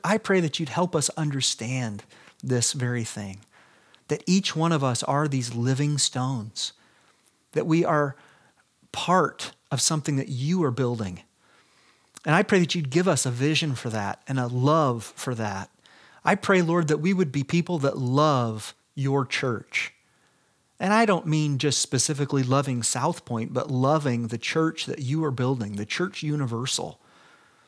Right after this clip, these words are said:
That we would love the people of God, the community of God,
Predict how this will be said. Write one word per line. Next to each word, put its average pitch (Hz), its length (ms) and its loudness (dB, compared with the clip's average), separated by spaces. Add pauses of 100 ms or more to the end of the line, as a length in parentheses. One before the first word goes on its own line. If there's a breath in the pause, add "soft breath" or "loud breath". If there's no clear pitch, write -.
(1200 soft breath)
That 156 100 4
we 165 140 4
would 151 160 2
love 135 680 2
the 131 160 -2
people 156 480 -2
of 120 140 -4
God, 120 380 0
the 139 60 -6
community 131 520 -2
of 107 120 -4
God, 107 460 -2